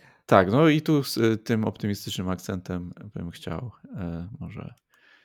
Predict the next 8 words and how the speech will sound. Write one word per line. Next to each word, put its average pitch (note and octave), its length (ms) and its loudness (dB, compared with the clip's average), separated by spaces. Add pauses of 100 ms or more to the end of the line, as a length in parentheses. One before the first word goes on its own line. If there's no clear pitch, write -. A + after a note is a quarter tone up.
(340)
e, G2+ 120 -2
podziękować B2+ 600 6
wszystkim G#2 320 -4
za F#2 100 2
uwagę, F#2+ 640 2 (300)
życzyć F#2+ 540 -4 (100)
strasznej F#2+ 880 0
nocy F2 560 -6